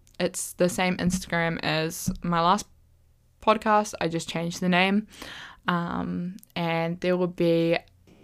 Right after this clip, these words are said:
a post every single time there is a new video as well. So, oh my gosh, new video? No, new podcast is the other thing you're gonna have to deal with.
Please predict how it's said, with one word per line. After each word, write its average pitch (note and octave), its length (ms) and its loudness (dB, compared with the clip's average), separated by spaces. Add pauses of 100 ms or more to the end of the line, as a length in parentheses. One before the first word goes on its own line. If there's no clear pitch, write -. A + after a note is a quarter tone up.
(140)
a F3 100 2
post F#3 640 -2
every F#3 220 0
single F3+ 280 0
time E3+ 300 -2
there E3+ 120 0
is F3 120 0
a F3+ 60 0
new E3+ 140 0
video - 340 0
as F#3+ 140 -6
well. F3+ 260 2
So, F3+ 280 -2 (640)
oh A3+ 100 0
my A#3+ 180 6
gosh, A#3 360 2
new G#3 200 4
video? B3 680 6
No, F#3 560 2
new F#3+ 560 2 (160)
podcast F3+ 800 -2 (680)
is F#3 120 -2
the - 80 -8
other E3+ 180 4
thing E3 180 -6
you're - 100 -6
gonna - 140 -4
have - 180 -8
to - 100 -20
deal D2+ 200 -2
with. F2 160 -2